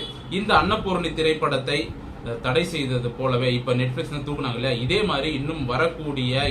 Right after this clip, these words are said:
இதே மாதிரியான கதைக்களம் கொண்ட படங்கள்லாம் வந்துச்சு அப்படின்னா இன்னும் கடுமையான விளைவுகளை அந்த திரைப்படத்தை சேர்ந்த தயாரிப்பாளர் குழு, இயக்குனர்கள் இவங்கெல்லாம் சந்திப்பாங்க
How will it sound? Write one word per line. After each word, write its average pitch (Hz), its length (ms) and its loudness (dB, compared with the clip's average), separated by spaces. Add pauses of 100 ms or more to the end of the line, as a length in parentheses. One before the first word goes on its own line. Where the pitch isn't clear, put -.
இதே 170 300 2
மாதிரியான 160 400 2
கதைக்களம் 143 560 0
கொண்ட 123 240 -2 (680)
படங்கள்லாம் 147 540 2
வந்துச்சு 151 380 0
அப்படின்னா 113 500 -2 (540)
இன்னும் 208 400 0
கடுமையான 175 540 2
விளைவுகளை 135 720 0
அந்த 120 200 -2
திரைப்படத்தை 127 760 0
சேர்ந்த 127 400 0
தயாரிப்பாளர் 127 800 0
குழு, 117 200 -2
இயக்குனர்கள் 123 520 -2
இவங்கெல்லாம் 117 400 -4
சந்திப்பாங்க 123 520 0